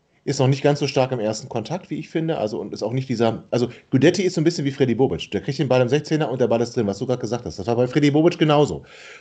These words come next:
Die können jetzt nicht so unbedingt im Eins gegen Eins, ne? Und das ist so nicht so deren Ding, aber die sind stark als der Knipser vorm Tor, in der Box, da sind sie stark.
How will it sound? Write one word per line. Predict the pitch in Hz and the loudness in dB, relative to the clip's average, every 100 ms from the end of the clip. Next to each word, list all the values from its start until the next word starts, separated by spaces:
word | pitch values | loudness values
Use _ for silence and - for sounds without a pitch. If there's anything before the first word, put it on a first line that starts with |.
| _ 147 | _ -10
Die | 143 | 0
können | 165 | 4
jetzt | 190 180 | 4 4
nicht | 185 | 2
so | 190 | 2
unbedingt | 175 160 | 0 -2
im | 147 | -2
Eins | 151 160 | -2 0
gegen | 151 139 | 0 2
Eins, | 135 117 101 | 2 2 0
ne? | 135 208 | -2 -2
Und | 117 127 - | -4 -6 -4
das | 131 131 | -4 -4
ist | 151 | -2
so | 165 | 2
nicht | 151 156 | 2 2
so | 147 | 2
deren | 135 127 | 2 4
Ding, | 123 104 | 0 -2
aber | 104 117 120 - - - - | 0 0 0 -6 -20 -18 -8
die | 120 | -2
sind | 143 | 0
stark | 135 147 190 220 - _ _ _ _ - | 2 4 4 2 -10 _ _ _ _ 0
als | 143 139 - - | 2 2 -6 -4
der | 147 175 | 0 0
Knipser | 180 160 170 170 165 | 0 -4 0 -2 2
vorm | 147 143 - | 0 0 -2
Tor, | 139 92 - | 0 0 2
in | 170 | 4
der | 165 | 4
Box, | 110 139 - | 2 -2 -6
da | - 123 | -6 -4
sind | 120 | -4
sie | 117 | -8
stark. | 80 71 | -10 -14